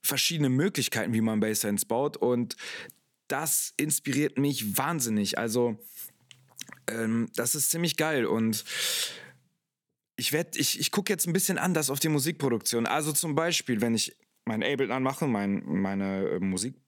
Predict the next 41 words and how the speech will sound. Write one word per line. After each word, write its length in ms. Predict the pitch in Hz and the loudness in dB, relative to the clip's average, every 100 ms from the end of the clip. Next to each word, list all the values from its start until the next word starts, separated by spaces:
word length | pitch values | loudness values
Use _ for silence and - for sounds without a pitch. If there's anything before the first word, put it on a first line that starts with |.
| - | -6
mein, 360 | 92 104 104 | -2 0 0
meine 180 | 104 110 | 0 0
Musiksoftware, 840 | 120 117 165 - 170 - 151 185 - - - - - - - - | 0 -2 -2 -2 -2 -2 -2 -4 -6 -6 -4 -4 -6 -8 -6 -2
ich 100 | 131 | -2
hab 80 | |
da 100 | 160 | 0
immer 140 | 165 170 | 0 2
so 80 | 151 | 0
ein 80 | |
Preset. 460 | 127 147 170 120 104 | 0 0 0 0 0
Also 160 | 110 117 | 0 0
wenn 80 | |
ich 80 | 139 | 0
das 120 | 139 | -2
anmache, 380 | - 160 170 151 | -2 0 0 0
hab 120 | 139 | 0
ich 180 | 139 127 | 0 0
zum 120 | - | 0
Beispiel 300 | 131 143 - | 2 0 0
schon 320 | 131 - 131 131 | 0 2 2 2
irgendwie 400 | 143 143 123 127 | 2 2 2 2
über 300 | 139 131 127 | 2 0 -2
zwanzig 400 | 139 131 117 - | -2 -2 0 0
Spuren, 460 | - 151 160 160 160 - - - | 0 2 2 0 -4 -6 -6 -4
eine 80 | 117 | -2
Kickspur, 500 | - 147 - - 135 | -2 -2 -2 0 2
eine 260 | 131 120 | 4 2
Hi-Hat-Spur, 680 | 117 117 113 - - - 113 | 0 0 0 0 -2 -2 0
eine 120 | 113 110 | 2 2
Snare-Spur 680 | - 110 113 - - 113 110 | 0 0 -2 -2 0 0 2
und 140 | 113 | 0
da 240 | 123 131 - | 0 -2 -4
sind 260 | - 120 131 | -2 -2 0
schon 220 | - 120 | 0 0
voll 260 | - 123 127 | 0 0 2
die 80 | 120 | 0
Voreinstellungen 720 | - 120 113 107 - 110 110 | 2 0 0 0 0 0 2
gemacht 460 | 107 104 107 - | 2 2 0 -4
und, 180 | - 110 | -2 0
und, 140 | 113 107 | 2 0
und. 200 | 98 | -2